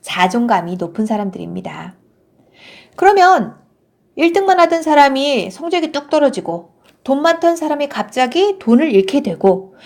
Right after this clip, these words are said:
날씬하고 잘생기고 예뻤던 사람의 몸매나 얼굴이 망가지면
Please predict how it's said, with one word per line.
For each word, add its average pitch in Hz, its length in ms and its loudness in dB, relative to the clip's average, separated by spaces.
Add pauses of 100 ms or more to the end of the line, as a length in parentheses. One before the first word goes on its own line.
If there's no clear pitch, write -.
(180)
날씬하고 247 640 0
잘생기고 247 560 -6
예뻤던 294 540 0
사람의 311 520 2
몸매나 262 560 2
얼굴이 196 280 2
망가지면 196 960 0